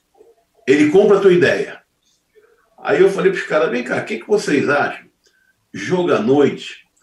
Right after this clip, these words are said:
a gente se apresenta onze da manhã,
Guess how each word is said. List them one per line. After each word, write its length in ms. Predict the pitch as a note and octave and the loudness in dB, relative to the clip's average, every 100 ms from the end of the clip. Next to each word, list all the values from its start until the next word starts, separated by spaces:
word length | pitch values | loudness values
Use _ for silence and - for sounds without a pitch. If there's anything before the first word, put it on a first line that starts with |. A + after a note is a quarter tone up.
| _ _ _ _ _ - | _ _ _ _ _ -10
a 60 | |
gente 140 | D3 D3 | -8 -6
se 100 | D#3+ | -6
apresenta 840 | D3 C#3+ A2+ A2 A#2+ G2+ - - - | 0 2 2 0 -2 -2 -6 -8 -2
onze 260 | F3+ F3 | 0 2
da 120 | D3 | 2
manhã, 480 | C3 A#2 A#2+ C3+ - | 0 0 0 -2 -8